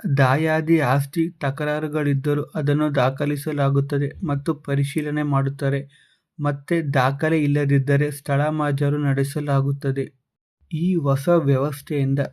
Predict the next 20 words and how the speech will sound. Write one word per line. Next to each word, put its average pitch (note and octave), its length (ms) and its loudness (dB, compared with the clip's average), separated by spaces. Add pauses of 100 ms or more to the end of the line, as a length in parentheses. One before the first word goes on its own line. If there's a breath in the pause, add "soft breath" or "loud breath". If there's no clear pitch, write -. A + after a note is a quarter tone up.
ರೈತರು D3 500 2
ಮತ್ತು C#3+ 400 -4
ಸಾಮಾನ್ಯ D3 640 -4
ನಾಗರಿಕರು C3+ 760 -2 (380 soft breath)
ತಹಶೀಲ್ದಾರರ C#3+ 760 0
ಕಚೇರಿಗಳ C#3 680 0
ಓಡಾಟದಿಂದ C3+ 760 0 (140)
ಮುಕ್ತರಾಗುತ್ತಾರೆ. C3+ 960 -2 (440 soft breath)
ಅವರ D3+ 220 2
ಹಕ್ಕುಗಳಿಗೆ D3 680 0
ಅನುಕೂಲ C#3+ 460 2
ಕಲ್ಪಿಸಲಾಗುತ್ತದೆ. C3+ 1120 -2 (440)
ಈ F3+ 160 4
ಪೋತಿ D3 540 -2
ಖಾತೆ C#3+ 460 0
ಅಭಿಯಾನದ C#3+ 640 2
ಮುಖ್ಯ C#3+ 480 0
ಲಾಭಗಳು C#3 560 2
ಏನು C3 360 2
ಅಂದ್ರೆ, B2 340 -4